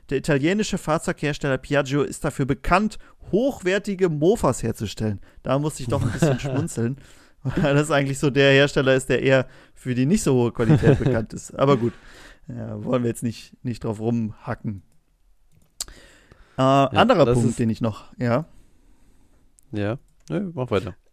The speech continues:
Speaker 1: Okay, ein anderer Punkt, den ich noch hatte. Wir ha-, das haben wir nämlich, glaub ich, letztes Mal war das noch nicht so weit. Wir haben uns nämlich wieder für ein Mofa-Rennen angemeldet, beziehungsweise du hast uns angemeldet.
Speaker 2: Oh,
Speaker 1: Kannst
Speaker 2: ja,
Speaker 1: du dazu
Speaker 2: ja.
Speaker 1: mehr erzählen?
Speaker 2: Ja, also wir sind angemeldet beim, äh, Mofa-Rennen in Nörvenich.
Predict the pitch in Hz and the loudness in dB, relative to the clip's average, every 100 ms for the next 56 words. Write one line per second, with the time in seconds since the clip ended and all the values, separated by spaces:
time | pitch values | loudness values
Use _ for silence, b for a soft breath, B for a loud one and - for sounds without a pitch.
0 | _ - 190 - 123 120 165 202 139 123 | _ -6 -4 0 0 2 0 0 0 -2
1 | 123 113 110 117 - 113 131 190 175 - | -2 -4 -4 -4 -4 0 4 4 4 -2
2 | - 131 139 165 180 139 143 123 208 - | -4 -4 -2 -2 -2 -4 -2 -2 -2 -4
3 | - 131 127 123 135 156 143 196 131 113 | -4 2 4 4 2 -2 -4 -4 0 0
4 | 120 175 233 196 156 175 175 143 143 - | 2 0 0 -6 -4 -4 -2 -2 -2 0
5 | 208 135 123 123 123 120 117 113 120 - | 0 0 0 0 0 0 0 0 -4 -10
6 | - 135 127 117 208 208 - - 117 117 | -12 -10 -8 -4 0 0 -2 -6 -4 0
7 | 113 135 180 180 180 156 123 101 95 - | 2 4 2 -2 -6 -8 -8 -8 -2 2
8 | 131 165 - - - - 160 123 - 117 | 4 4 4 2 2 2 2 2 -2 -4
9 | 110 101 - B B B B B B B | -4 -6 -12 B B B B B B B
10 | B B B B - 107 120 95 127 135 | B B B B -6 0 2 4 4 4
11 | 110 139 170 170 185 165 151 139 131 127 | 2 2 2 0 0 0 -2 -2 0 0
12 | 120 113 110 110 120 147 131 120 113 104 | -2 -2 0 -2 -4 -4 -2 -2 -4 -2
13 | 110 165 135 110 160 - | 0 0 -2 -6 -6 -10